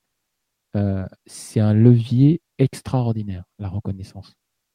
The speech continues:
Parce qu'être reconnaissant, ça veut dire que on, on, on, on, on, on reconnaît qu'on est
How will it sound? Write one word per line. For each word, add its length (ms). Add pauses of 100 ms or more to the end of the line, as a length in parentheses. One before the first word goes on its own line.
(440)
Parce 160
qu'être 280
reconnaissant, 760 (680)
ça 200
veut 120
dire 320
que 300 (1500)
on, 320
on, 360
on, 380
on, 220 (100)
on, 440 (1200)
on 240
reconnaît 680
qu'on 200
est 180